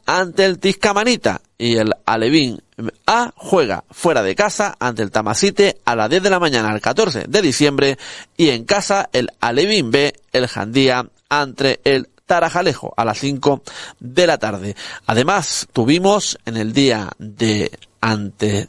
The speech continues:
en el día de ayer, esa, eh, tuvimos el encuentro de accesibilidad, que pondré, pondremos esas fotografías en el día de hoy, que las tenemos también preparadas para poder subirlas, y las vamos a subir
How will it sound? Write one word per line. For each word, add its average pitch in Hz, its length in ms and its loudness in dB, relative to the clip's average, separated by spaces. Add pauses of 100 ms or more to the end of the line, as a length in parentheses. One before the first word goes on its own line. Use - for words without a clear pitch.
(160)
en 113 100 -2
el 113 100 2
día 175 140 4
de 165 60 4
ayer, 147 400 0
esa, 120 600 0
eh, 104 400 -2
tuvimos 127 580 0
el 107 640 2 (720)
encuentro 143 760 0
de 117 920 0
accesibilidad, 139 760 2
que 175 80 -2
pondré, 127 300 0
pondremos 135 500 0
esas 131 180 -2
fotografías 127 600 0
en 123 40 2
el 117 140 0
día 123 200 2 (200)
de 110 100 0
hoy, 147 100 4
que 127 80 -2
las 113 120 -2
tenemos 131 260 -2
también 117 400 -2
preparadas 120 560 0
para 110 240 -4
poder 117 500 0
subirlas, 151 420 2
y - 20 0
las 110 100 2
vamos 123 220 0
a - 40 -14
subir 120 320 0